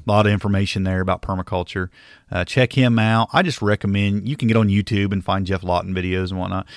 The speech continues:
He's really, really good to watch. Um, has some great, uh, ideas.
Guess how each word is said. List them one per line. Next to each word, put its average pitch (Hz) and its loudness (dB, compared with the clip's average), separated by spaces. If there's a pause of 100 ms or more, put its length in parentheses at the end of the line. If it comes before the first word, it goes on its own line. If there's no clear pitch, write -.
(160)
He's 117 -8
really, 107 6
really 107 6
good 104 0
to 101 2
watch. 98 2
Um, 87 -4
has 104 -2
some 98 -6
great, 95 0
uh, 82 -8
ideas. 95 -2